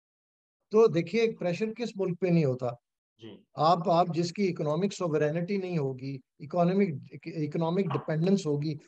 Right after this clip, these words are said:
Speaker 1: वो कैसे? तो आ, इधे प्रे-, जो, जो pressure है हुक्मरानों पे, government पे,
Speaker 2: हाँ।
Speaker 1: पाकिस्तान पे, it is, uh, it is part of the game।
Speaker 2: हाँ।
Speaker 1: ये तो हर मुल्क पे pressure होता है, लेकिन आपको pressure लेना चाहिए।
Speaker 2: जी।
Speaker 1: देखिए,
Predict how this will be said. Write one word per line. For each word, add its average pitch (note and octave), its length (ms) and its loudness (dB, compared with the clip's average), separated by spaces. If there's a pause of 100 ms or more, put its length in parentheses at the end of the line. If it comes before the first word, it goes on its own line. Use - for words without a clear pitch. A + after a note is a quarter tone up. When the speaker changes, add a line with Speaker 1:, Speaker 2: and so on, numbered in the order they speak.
(200)
Speaker 1:
वो A#3+ 80 2
कैसे? A3+ 400 4 (260)
तो B3 100 4
आ, G3 320 0 (380)
इधे G#3 240 2
प्रे-, G3 580 0
जो, D3 200 -4
जो G3 360 0 (220)
pressure F#3 360 -2
है G3+ 180 -2 (420)
हुक्मरानों D#3+ 500 0
पे, G3 160 -2
government D#3+ 440 -4
पे, G#3+ 60 0
Speaker 2:
हाँ। G3 180 -4
Speaker 1:
पाकिस्तान F#3 500 -8
पे, D4 200 -10 (360)
it F3 140 8
is, A3 400 8
uh, G#3+ 340 10 (160)
it F3 120 -8
is A3+ 80 -2 (100)
part D#3 240 -2
of A#3 140 0
the G#3+ 100 0
game। C4 340 0 (220)
Speaker 2:
हाँ। B2 340 -10
Speaker 1:
ये G3+ 120 6
तो A3 420 2 (180)
हर A#3 160 -4
मुल्क B3+ 200 -2
पे - 140 -10
pressure F#3+ 340 0
होता A#2+ 360 -6
है, C3 60 -8
लेकिन A3 280 -4
आपको F#3+ 440 -4
pressure D3 460 -6 (200)
लेना D#3 440 10
चाहिए। B2+ 240 -2
Speaker 2:
जी। - 220 -14 (140)
Speaker 1:
देखिए, G3 460 2